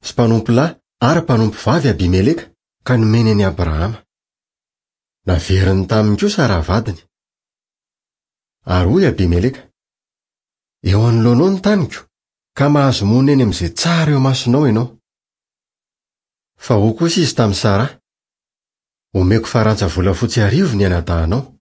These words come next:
Ho tapimaso iarovana ny lazanao eo anatrehan'izay rehetra miaraka aminao sy ny olona rehetra izy iny. Ko afa-tsiny ary ianao."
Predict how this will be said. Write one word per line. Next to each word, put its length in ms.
Ho 120
tapimaso 560
iarovana 440
ny 120
lazanao 480
eo 80
anatrehan'izay 680
rehetra 260
miaraka 380
aminao 240
sy 140
ny 100
olona 220
rehetra 360
izy 140
iny. 120
Ko 100
afa-tsiny 540
ary 120
ianao." 200